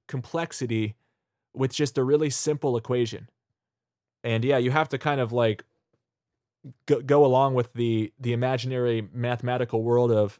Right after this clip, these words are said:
<laughs> square roots of negative one, which doesn't make any sense to me. But when you think about it, negative ones do make sense to us, or <laughs> excuse me, negative numbers make sense to us, even though, should they? They're helpful,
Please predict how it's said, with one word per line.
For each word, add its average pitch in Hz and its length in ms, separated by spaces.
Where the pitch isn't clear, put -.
<laughs> - 720
square 143 320
roots 139 240
of 110 100
negative 120 360
one, 110 420
which 117 200
doesn't 120 240
make 117 200
any 143 200
sense 135 320
to 117 100
me. 104 300
But 117 300
when 139 120
you 139 80
think 196 200
about 135 240
it, - 240
negative 160 380
ones 127 320
do 185 180
make 165 220
sense 113 280
to 110 180
us, 113 280
or 123 120
<laughs> 113 60
excuse 127 320
me, 127 100
negative 147 360
numbers 143 340
make 131 180
sense 175 260
to 127 140
us, 123 120
even 135 220
though, 127 300
should 139 280
they? 208 220
They're 127 160
helpful, 131 520